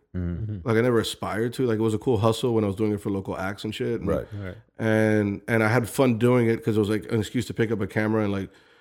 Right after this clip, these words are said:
Speaker 3: be expressionistic. And it wasn't until I did, uh, a video for Kodak Black, Tunnel Vision, and it, like, really went viral.
Speaker 2: Mm-hmm.
Speaker 3: And then I was like, "Holy shit, like, I just influenced pop culture."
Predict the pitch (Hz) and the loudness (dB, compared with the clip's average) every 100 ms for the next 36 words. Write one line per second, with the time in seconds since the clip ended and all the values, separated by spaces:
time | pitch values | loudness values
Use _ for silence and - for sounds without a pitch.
0 | _ _ - 127 110 120 104 104 110 110 | _ _ 0 2 2 0 -2 0 -2 0
1 | 107 98 110 117 120 139 139 127 - 131 | -2 -2 0 0 4 4 4 2 2 2
2 | 120 113 104 - _ _ _ _ - 110 | 4 4 2 -4 _ _ _ _ 0 2
3 | 113 113 107 - 107 104 101 101 104 113 | 6 4 4 2 0 2 0 -2 -2 0
4 | 107 110 117 104 87 110 98 85 110 92 | 2 0 0 0 0 -2 -2 -2 -4 -2
5 | 92 95 87 87 95 92 92 110 117 104 | -4 -6 -8 -6 -6 -6 -2 2 2 2
6 | 101 98 82 92 87 80 78 - 127 104 | 0 -4 -6 -6 -6 -8 -12 -10 -6 -4
7 | 92 - _ _ - 107 101 107 113 104 | -6 -12 _ _ -6 -2 0 0 0 0
8 | 101 95 98 - _ _ _ - 120 98 | -2 -4 -6 -6 _ _ _ 0 0 2
9 | 127 95 95 107 110 101 - 120 117 98 | -2 -2 -4 -4 -4 -6 -8 -2 -2 -2
10 | - - 87 - 98 90 76 | -8 -8 -8 -6 -8 -8 -12